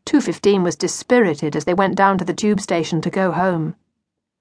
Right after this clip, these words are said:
"Do you have a pen?" he inquired. "Yes, why?" asked Lucy.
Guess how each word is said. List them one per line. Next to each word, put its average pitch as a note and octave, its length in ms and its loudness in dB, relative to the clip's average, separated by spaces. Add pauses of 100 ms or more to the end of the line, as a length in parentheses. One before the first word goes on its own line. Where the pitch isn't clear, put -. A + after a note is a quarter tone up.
(440)
"Do B3+ 160 8
you D#4 140 10
have G3+ 240 4
a D#3+ 60 0
pen?" E3+ 640 0 (500)
he F#3+ 100 -2
inquired. D#3+ 640 -2 (680)
"Yes, F#4 360 6
why?" D4+ 440 6 (540)
asked D#3 360 0
Lucy. D#3+ 400 -6